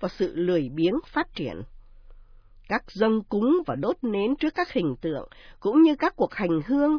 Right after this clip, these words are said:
đều bị cấm cản. Trong nhiều trường hợp, các ảnh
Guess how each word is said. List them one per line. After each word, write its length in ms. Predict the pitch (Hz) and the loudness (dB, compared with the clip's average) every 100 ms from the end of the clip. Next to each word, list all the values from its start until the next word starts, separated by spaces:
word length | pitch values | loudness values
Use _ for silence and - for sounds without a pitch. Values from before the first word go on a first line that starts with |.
| - | -2
đều 220 | 214 180 | -2 0
bị 200 | 165 156 - | 2 -2 -2
cấm 200 | 196 359 | -2 -2
cản. 340 | - - 87 104 - - - - _ - - - | -4 -10 -10 -14 -18 -20 -20 -20 _ -20 -20 -2
Trong 240 | 269 294 | 4 6
nhiều 180 | 233 185 | 6 4
trường 280 | 147 165 143 | 4 0 0
hợp, 240 | 156 131 - - - | -4 -8 -8 -20 -10
các 180 | - 381 | -6 -4
ảnh 220 | 180 147 | -2 -4